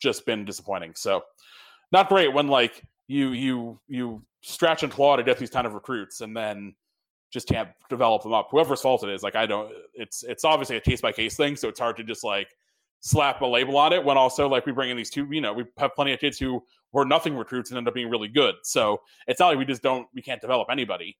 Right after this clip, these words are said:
It's, it's just, uh, I don't know. It, obviously the evaluations in general are, are flawed, but I think they've just generally, like, on a macro level are, are pretty good.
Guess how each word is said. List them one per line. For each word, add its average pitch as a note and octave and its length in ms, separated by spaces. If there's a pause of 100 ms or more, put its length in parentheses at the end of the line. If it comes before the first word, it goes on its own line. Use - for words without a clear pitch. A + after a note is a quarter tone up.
(160)
It's, - 300
it's C3+ 320
just, - 320
uh, G#2+ 260 (720)
I C#3+ 80
don't B2 100
know. G#2+ 140 (220)
It, C3 320 (300)
obviously D3 400
the B2+ 140
evaluations A#2 640
in G2 100
general C3 420
are, B2+ 160
are B2+ 140
flawed, F3+ 360
but F3 100
I C#3 60
think D#3+ 140
they've C3 320 (380)
just C#3 240
generally, C3 400
like, A#2+ 140
on A#2+ 80
a A2+ 40
macro A#2 380
level A#2+ 280
are, G#2+ 160
are A2 160
pretty A#2+ 380
good. G#2+ 400